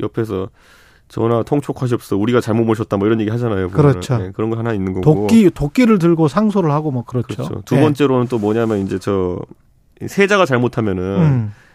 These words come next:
Speaker 1: 세자가 막 밖에 나가서 술 먹고 이러면은 세자를
Speaker 2: 네.
Speaker 1: 혼내지 못하니까
Speaker 2: 예.
Speaker 1: 내시를 이제 혼내잖아요.
Speaker 2: 예.
Speaker 1: 예, "네가 대신 맞아라." 이러면서.
Speaker 2: 예.
Speaker 1: 지금 윤핵관들이 그 역할을 좀 하고 있었던 것이에요, 이제 보면.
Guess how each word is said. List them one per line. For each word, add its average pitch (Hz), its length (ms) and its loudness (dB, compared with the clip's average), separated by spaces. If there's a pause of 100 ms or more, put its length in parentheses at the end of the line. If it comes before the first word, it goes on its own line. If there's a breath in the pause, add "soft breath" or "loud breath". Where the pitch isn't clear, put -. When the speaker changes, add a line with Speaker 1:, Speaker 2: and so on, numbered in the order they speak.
(220 soft breath)
Speaker 1:
세자가 185 440 2
막 131 120 0
밖에 - 200 -4
나가서 127 160 2
술 160 80 0
먹고 156 220 2
이러면은 104 380 2
세자를 185 380 2
Speaker 2:
네. 160 60 2
Speaker 1:
혼내지 160 220 0
못하니까 101 1000 -2
Speaker 2:
예. - 20 0
Speaker 1:
내시를 143 560 4
이제 98 160 -4 (240)
혼내잖아요. 92 800 -4
Speaker 2:
예. 147 40 -2 (320)
Speaker 1:
예, 101 160 -10
"네가 113 200 0
대신 107 240 -2
맞아라." 101 280 2
이러면서. 92 680 -6
Speaker 2:
예. 123 140 -4 (420 loud breath)
Speaker 1:
지금 127 300 -2
윤핵관들이 123 520 0
그 113 160 0
역할을 123 340 0
좀 107 100 -4
하고 123 200 -6
있었던 - 320 -8
것이에요, 104 300 -10 (240)
이제 107 120 -16
보면. 107 240 -16